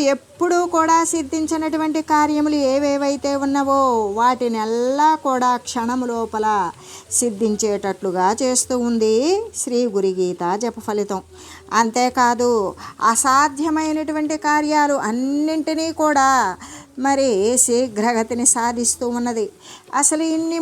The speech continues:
మాటలు చెప్పుకోవలసిన అవసరమేమీ లేదు. బ్రహ్మ విద్య అనేటువంటిది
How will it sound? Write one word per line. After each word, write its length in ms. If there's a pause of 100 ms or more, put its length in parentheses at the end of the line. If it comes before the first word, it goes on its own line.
మాటలు 400
చెప్పుకోవలసిన 720 (140)
అవసరమేమీ 680 (100)
లేదు. 320 (300)
బ్రహ్మ 440
విద్య 240 (300)
అనేటువంటిది 640